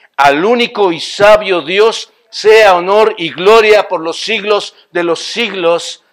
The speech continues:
Amén". Él se lleva toda la gloria, hermanos. La iglesia está equivocada cuando queremos que nos pongan palomitas o una estrella en la frente. ¿Te das cuenta?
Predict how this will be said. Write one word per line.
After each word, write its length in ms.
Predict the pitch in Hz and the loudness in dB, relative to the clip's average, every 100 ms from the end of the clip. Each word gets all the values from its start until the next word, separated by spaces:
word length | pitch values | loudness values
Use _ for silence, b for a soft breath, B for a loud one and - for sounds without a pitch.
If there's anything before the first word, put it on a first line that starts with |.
| _ _ | _ _
Amén". 640 | 131 151 165 180 139 - _ _ _ _ _ - | -16 -12 -8 -8 -10 -18 _ _ _ _ _ -14
Él 80 | - | -14
se 200 | - 175 | -10 -10
lleva 360 | 143 202 202 185 | -4 -2 -2 -4
toda 460 | - 202 202 196 | -8 -10 -6 -6
la 160 | 185 170 | -6 -8
gloria, 560 | 165 185 208 180 160 | -8 -8 -6 -6 -8
hermanos. 640 | 131 113 98 90 - - _ _ _ _ _ _ | -10 -14 -20 _ -20 -20 _ _ _ _ _ _
La 120 | - 151 | -10 -8
iglesia 600 | 143 170 208 226 - 175 | -8 -6 -4 -6 -8 -14
está 240 | - 202 | -10 -12
equivocada 840 | 196 190 170 160 180 185 190 185 B B | -12 -14 -14 -8 -4 -2 -2 -4 B B
cuando 260 | - 156 160 | -16 -12 -12
queremos 400 | 165 175 185 180 | -10 -10 -10 -14
que 140 | 170 | -14
nos 180 | 160 151 | -14 -16
pongan 360 | - 180 175 151 | -16 -12 -12 -8
palomitas 840 | 143 139 139 165 165 147 135 - | -10 -10 -12 -14 -14 -14 -14 -14
o 40 | |
una 220 | 143 160 156 | -14 -14 -16
estrella 520 | 147 165 156 147 143 | -18 -14 -12 -12 -14
en 100 | 123 | -14
la 100 | 120 | -14
frente. 580 | 151 160 156 120 85 _ _ _ _ _ _ _ | -14 -16 -16 -20 -20 _ _ _ _ _ _ _
¿Te 100 | _ | _
das 160 | 127 151 | -18 -16
cuenta? 480 | 160 147 156 147 | -12 -12 -10 -12